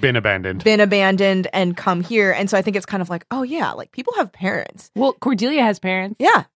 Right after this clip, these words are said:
Speaker 3: She
Speaker 2: She
Speaker 3: just
Speaker 2: does
Speaker 3: doesn't
Speaker 2: not
Speaker 3: talk
Speaker 2: talk
Speaker 3: to
Speaker 2: to
Speaker 3: them.
Speaker 2: them.
Speaker 1: Right. 'Cause they're horrible people.
Speaker 2: They are horrible.
Speaker 3: They are horrible, but she, people, if you're a two-hour drive from your parents, even if they're horrible, you still talk to them.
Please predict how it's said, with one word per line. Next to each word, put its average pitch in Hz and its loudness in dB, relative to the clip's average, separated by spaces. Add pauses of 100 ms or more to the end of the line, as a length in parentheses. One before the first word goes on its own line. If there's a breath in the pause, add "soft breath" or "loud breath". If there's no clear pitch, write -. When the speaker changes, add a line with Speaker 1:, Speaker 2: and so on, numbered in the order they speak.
(280)
Speaker 3:
She - 0
Speaker 2:
She 208 8
Speaker 3:
just - -2 (240)
Speaker 2:
does 220 4
Speaker 3:
doesn't 214 4
Speaker 2:
not 254 4
Speaker 3:
talk 214 6
Speaker 2:
talk 220 -4
Speaker 3:
to 240 -2
Speaker 2:
to 220 2
Speaker 3:
them. 180 2 (100)
Speaker 2:
them. 143 4
Speaker 1:
Right. 123 2 (380)
'Cause 107 -4
they're 95 -2
horrible 147 4
people. 92 -8 (160)
Speaker 2:
They 233 2
are 208 4
horrible. - -8
Speaker 3:
They 285 4
are 311 6
horrible, 202 4
but 190 2 (120)
she, 226 -4 (960)
people, 233 -2 (300)
if 214 -2
you're 269 2
a - 2
two-hour 202 2
drive 165 0
from 165 -12
your 151 -8
parents, 151 -4
even 165 -6
if 151 -8
they're 143 -2
horrible, 143 -4
you 131 -8
still 120 -8
talk - -2
to - -12
them. - -16